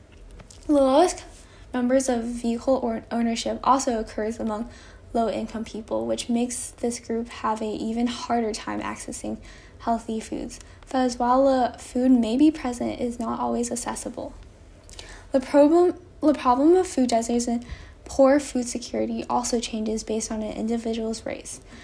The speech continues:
Neighborhoods that are primarily African American and Hispanic have fewer supermarkets compared to white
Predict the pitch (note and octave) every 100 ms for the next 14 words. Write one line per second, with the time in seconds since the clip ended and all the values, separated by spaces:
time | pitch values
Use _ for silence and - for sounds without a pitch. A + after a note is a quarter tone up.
0 | - - - A#3+ A#3+ D4+ F4+ F4 C#4+ C4+
1 | - A3+ B3+ D4+ D#4+ E4+ - A#3+ C4+ C4+
2 | D4 B3 G#3+ A3 A#3 A3+ A#3 A#3 B3 A#3
3 | A3+ A3+ G#3+ A3+ A3 A3 - A3+ C4+ D4
4 | B3 A#3+ A3 G#3+ A3 - - - A#3 A3
5 | A#3+ G#3+ A3 A#3 B3+